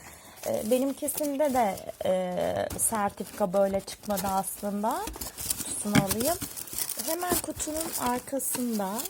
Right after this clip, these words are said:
bir dakika. Kutunun arkasında, e,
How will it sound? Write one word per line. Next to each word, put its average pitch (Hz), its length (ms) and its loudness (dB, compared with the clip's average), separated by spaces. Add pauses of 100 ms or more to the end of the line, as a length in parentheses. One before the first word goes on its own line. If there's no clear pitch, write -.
(120)
bir 190 160 -8
dakika. 180 540 -6 (2000)
Kutunun 254 380 0
arkasında, 254 1040 2
e, 220 100 4